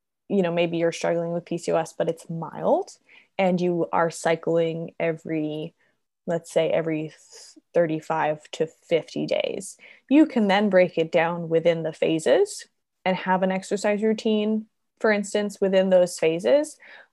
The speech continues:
but it's just gonna look different from somebody who has a pretty regular cycle, say, like, twenty, thirty days. Um, essentially at that point, you're, you're really going to just be, um, lengthening the amount of time that you do the same things within each phase.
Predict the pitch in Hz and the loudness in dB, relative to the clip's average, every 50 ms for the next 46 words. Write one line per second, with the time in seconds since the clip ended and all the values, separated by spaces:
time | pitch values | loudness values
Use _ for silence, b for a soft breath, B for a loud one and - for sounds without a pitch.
0 | B - 185 226 202 202 190 - - 214 202 - - 185 180 170 170 165 - - | B -2 2 4 4 4 2 0 0 -4 -2 0 0 0 0 0 -2 -2 -2 -2
1 | 160 160 - - 147 - - - - 165 160 160 - - 160 160 160 165 160 160 | -2 -2 -2 -4 -6 -6 -8 -10 -8 -8 -8 -8 -8 -8 -8 -6 -6 -6 -6 -6
2 | 160 170 151 156 - - - - 170 165 156 156 160 156 160 165 - 147 147 - | -4 -4 -4 -4 -6 -8 -6 -4 -2 -2 -2 -2 -4 -4 -4 -4 -6 -6 -6 -6
3 | - 147 151 - 165 156 156 - - - 147 151 151 151 - 160 - - - - | -6 -6 -4 -4 -4 -4 -4 -4 -4 -4 -4 -4 -4 -4 -6 -6 -6 -8 -10 -10
4 | - 156 156 - - - 160 - 160 165 - - - - 190 - - - _ _ | -8 -8 -8 -8 -6 -6 -6 -4 -4 -2 -2 -2 -2 -4 -6 -10 -14 -20 _ _
5 | _ _ _ _ _ _ _ _ _ _ _ _ _ _ _ _ - - - 214 | _ _ _ _ _ _ _ _ _ _ _ _ _ _ _ _ -8 -2 2 4
6 | 196 180 170 165 160 160 160 - _ _ _ _ - 190 185 - 220 208 208 208 | 4 4 2 0 -2 -8 -10 -14 _ _ _ _ -2 0 2 2 2 2 2 2
7 | 220 190 175 175 170 - 180 202 226 - - - 175 170 165 170 170 - - - | 4 4 4 4 2 2 2 2 2 0 -2 -4 -2 -2 -2 -4 -6 -8 -8 -8
8 | 175 170 165 165 165 165 165 160 160 160 160 160 175 - B B B B B B | -6 -4 -2 0 0 0 0 -2 -2 -2 -4 -4 -6 -10 B B B B B B
9 | B B B B B B _ _ _ - 190 185 185 170 170 185 185 185 180 180 | B B B B B B _ _ _ 2 4 4 4 4 4 6 6 6 6 6
10 | 175 175 165 160 190 170 165 160 160 165 170 160 - 180 160 - 165 160 - - | 4 2 2 4 2 2 2 0 -2 -6 -6 -6 -6 -6 -2 0 0 -2 -2 -4
11 | - _ - 156 151 147 147 147 - - - _ - 190 180 185 190 185 185 185 | -6 _ -4 -2 -2 -2 -2 -2 -4 -6 -6 _ -4 -2 -2 -2 -2 -6 -8 -12
12 | 185 - _ _ - 180 190 190 185 185 180 - 190 180 170 165 160 160 160 170 | -14 -16 _ _ 0 2 2 4 2 2 0 -2 -2 -2 -2 -2 -6 -6 -8 -8
13 | 165 160 - 180 180 175 170 165 165 165 165 160 - - 190 160 156 156 165 165 | -10 -4 -2 0 0 0 -2 -6 -6 -8 -10 -10 -8 -6 -6 -6 -6 -6 -4 -4
14 | - - 170 170 165 160 - 160 160 156 160 160 - - 160 160 160 - - 143 | -4 -4 -2 -4 -4 -4 -4 -4 -2 -2 -4 -4 -6 -6 -8 -8 -6 -6 -6 -4
15 | - 156 156 160 - - 247 - - - - - - - - - - - - 50 | -4 -6 -8 -12 -8 -4 -4 -4 -2 -4 -6 -8 -10 -10 -10 -8 -6 -4 -4 -4
16 | - 185 190 - - - | -6 -10 -14 -16 -20 -20